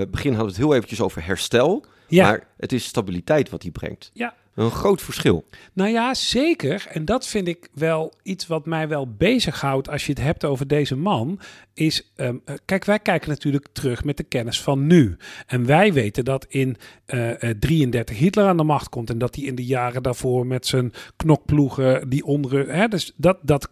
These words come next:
Speaker 2: weten we allemaal nu. En wij weten dat er in negentien negenentwintig een grote beurskracht is in de V S.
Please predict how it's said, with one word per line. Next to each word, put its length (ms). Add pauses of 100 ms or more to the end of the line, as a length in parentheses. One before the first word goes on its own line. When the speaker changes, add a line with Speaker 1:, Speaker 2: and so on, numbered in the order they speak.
Speaker 2:
weten 320
we 60
allemaal 320
nu. 340
En 180
wij 280
weten 280
dat 140
er 80
in 100
negentien 420
negenentwintig 680
een 120
grote 380 (340)
beurskracht 840
is 220
in 140
de 80
V 380
S. 160